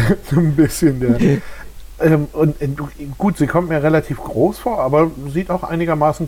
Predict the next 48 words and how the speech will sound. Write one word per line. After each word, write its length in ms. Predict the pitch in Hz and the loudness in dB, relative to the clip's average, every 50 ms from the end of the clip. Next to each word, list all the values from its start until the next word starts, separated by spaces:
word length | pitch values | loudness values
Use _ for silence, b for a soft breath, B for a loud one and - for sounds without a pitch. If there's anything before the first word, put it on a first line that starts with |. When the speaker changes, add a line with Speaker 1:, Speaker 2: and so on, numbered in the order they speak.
| - - | -4 -2
Speaker 1:
cool 200 | 196 185 151 113 | -2 0 0 2
aus. 240 | 104 104 107 107 127 | 2 0 0 -2 -4
Also 220 | 127 135 127 131 | -4 -4 -2 0
Speaker 2:
Okay. 520 | 135 135 - - - - 113 107 127 156 156 147 - - 165 151 | 2 2 2 2 2 2 4 6 4 4 2 -2 -6 -10 -10 -8
Speaker 1:
ist 120 | 143 - | -6 -4
ein 60 | 160 147 | -4 -4
bisschen 280 | 143 - 160 143 139 | -4 -4 -6 -6 -6
dicker, 760 | 139 196 208 - - 202 190 190 185 185 185 180 180 175 170 151 151 - 170 170 170 170 - | -6 -8 -6 -2 2 4 4 4 4 4 2 2 0 -2 -6 -8 -12 -16 -16 -16 -14 -14 -14
aber 320 | - 156 160 175 202 196 180 - 180 175 180 190 185 170 165 160 180 175 | -10 -6 -2 0 0 0 -2 -4 -10 -14 -14 -14 -14 -16 -16 -16 -14 -12
scheint 240 | 165 - 175 180 175 | -6 -2 -2 0 0
mir 160 | 180 175 156 | 0 0 0
recht 200 | 143 151 143 - - - | 0 -2 -2 -2 -2 0
cool 160 | 196 180 - | 2 2 2
zu 120 | - 127 | 0 -4
sein. 340 | 113 117 107 101 98 104 113 - - - - B B B B B B B B B B | -6 -6 -4 -4 -4 -6 -10 -12 -16 -20 -20 B B B B B B B B B B
Speaker 2:
Alles 320 | - 110 113 135 - - | 0 2 2 2 2 2
klar, 240 | - - 147 147 127 | 2 2 2 4 4
dann 280 | 117 104 110 117 117 117 | 4 4 4 4 4 4
wär 100 | 175 - | 6 6
Speaker 1:
Deswegen, 300 | 107 117 170 175 165 151 | 6 8 6 6 6 4
Speaker 2:
ich 60 | 123 | 2
Speaker 1:
wenn 160 | 147 151 156 | 2 4 4
du, 160 | 160 160 139 | 2 2 2
wenn 140 | 139 156 160 | 2 4 6
du 80 | 156 180 | 8 8
Speaker 2:
ja. 100 | - - | 8 6
Speaker 1:
mit 140 | 202 180 185 | 6 4 2
deiner 220 | 170 156 151 139 | 0 0 0 0
Auswahl 360 | - 165 156 - 170 160 156 | 0 -2 -2 0 0 0 0
noch 140 | 151 156 151 | 0 0 0
nicht 200 | 147 156 135 - | 0 -2 0 2
durch 220 | 165 180 196 - | 0 0 0 -2
bist, 280 | - 208 196 180 - - - | -4 -4 -4 -4 -6 -6 -6
ähm, 120 | - 123 123 | -4 -2 0
Speaker 2:
Auf 80 | - | 2
keinen 200 | - 135 135 135 | 4 4 4 2
Speaker 1:
würde 120 | 143 151 101 | 2 2 2
ich 60 | 101 | 2
Speaker 2:
Fall. 80 | 101 | 2
Speaker 1:
dir 100 | 104 160 | 2 0
das 180 | 135 160 160 - | 0 0 -2 -2
als 220 | - - 151 - | -4 -6 -6 -4
Kandidaten, 840 | - 165 156 160 156 143 143 139 147 147 151 160 160 156 151 151 156 - - - - - - - - - - - - - - | -2 0 2 2 2 2 4 4 4 2 0 -2 -4 -2 -4 -4 -6 -8 -10 -16 -16 -16 -14 -12 -12 -12 -12 -12 -8 -2 0
Speaker 2:
Auf 280 | 123 110 101 - - | 2 2 2 2 0
keinen 260 | - - 113 104 107 110 | 0 2 2 4 4 4
Speaker 1:
äh, 60 | 127 | 4
Speaker 2:
Fall. 240 | 139 123 98 98 98 | 4 4 4 4 6
Speaker 1:
vorschlagen. 520 | - 147 147 - - 101 98 98 98 | 4 4 4 0 -4 -6 -6 -6 -8